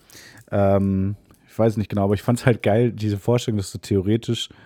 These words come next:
darfst du es nur zu zweit machen. Du kannst dir aber auch ein Umzugsunternehmen, äh, wenn du dir das leisten kannst, holen und die arbeiten dann halt zu zehn, so.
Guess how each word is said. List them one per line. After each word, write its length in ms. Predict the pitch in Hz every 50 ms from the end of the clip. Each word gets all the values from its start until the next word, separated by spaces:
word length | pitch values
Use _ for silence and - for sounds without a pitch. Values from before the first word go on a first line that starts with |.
| - _ -
darfst 240 | - 104 101 - -
du 40 |
es 100 | 104 -
nur 120 | 110 107 98
zu 120 | - 107
zweit 340 | - - - 107 110 123 -
machen. 340 | 131 123 113 - 131 127 123 - _ _ _ - - - - _
Du 80 | - -
kannst 220 | - 110 113 -
dir 40 | 131 107
aber 80 | 104
auch 60 | 98
ein 60 | 107 113
Umzugsunternehmen, 1000 | 113 117 - - 120 - - 123 110 - 110 104 107 107 107 107 107 107 98 -
äh, 400 | - 101 104 101 101 101 90 -
wenn 100 | 101 101
du 60 | 101
dir 60 | 101
das 120 | 95 -
leisten 280 | - 101 104 - - 117
kannst, 320 | - 113 107 101 - -
holen 260 | - 110 107 104 104 104
und 140 | 101 92
die 120 | 98 101 95 101 101 -
arbeiten 300 | 107 101 98 104 98 98
dann 120 | 95 92
halt 120 | 98 90
zu 120 | - - 87
zehn, 340 | - - - 87 85 82 80
so. 260 | - - 87 85